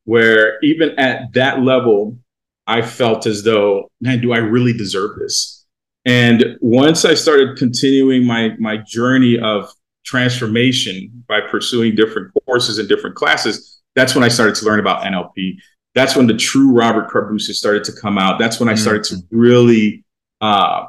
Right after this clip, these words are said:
Speaker 1: understand who I was as a human being. And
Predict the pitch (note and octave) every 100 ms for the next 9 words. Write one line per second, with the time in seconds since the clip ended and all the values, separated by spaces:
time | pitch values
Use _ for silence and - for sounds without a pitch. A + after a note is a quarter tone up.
0 | - C3 C3 A#2 - B2+ A#2 G2+ B2+ A#2+
1 | A2 G#2+ A2 G#2+ G#2+ G2+ G2 - A2+ G2+
2 | F#2 B2 A#2+ G2+ F#2+ - _ _ _ A#2+
3 | A#2 A2+ -